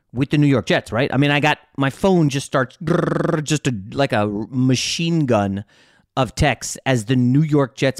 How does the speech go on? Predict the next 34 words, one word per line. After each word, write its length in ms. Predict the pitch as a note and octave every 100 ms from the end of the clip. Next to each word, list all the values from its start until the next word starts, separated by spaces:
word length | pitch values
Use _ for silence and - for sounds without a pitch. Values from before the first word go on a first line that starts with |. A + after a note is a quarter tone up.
| -
pull 220 | D3+ C#3
off 220 | D3 C#3+
the 120 | C#3+
improbable, 800 | C3+ A2+ - C3+ D3 A#2 F#2+ F2+ - - - - _
come 300 | - D#3+ E3+
from 180 | F3 D3
behind, 320 | C3 D3+ C3
down 220 | C#3 C3
fourteen 840 | - - F3+ G3 _ - F3+ E3+
three, 160 | D#3+ D#3+
getting 240 | C#3 A2+
smoked 460 | A2 - D#3 D#3+ E3
by 100 | D3+
the 100 | C3+
Eagles. 460 | A2+ B2+ B2+ A#2 - - - _
They're 100 | D3
in 80 | D3+
that 280 | D3 G2+ -
dangerous 560 | D3 E3 D3+ D#3+ D3
blowout 540 | A2 G2 D3+ D3+ C#3+ G#2+
zone 460 | G#2+ C3 C3 C3
where 100 | C#3+
you're 80 | G3+
like, 160 | G#3 A#3+
"Oh, 120 | E4
the 100 | D3
Eagles 220 | G3 G3
will 80 | D#3
just 180 | D3+ A#2+
run 220 | G2 F#3
the 80 | F#3+
football 320 | G3+ - A#2+
of 80 |
them." 100 | F#2+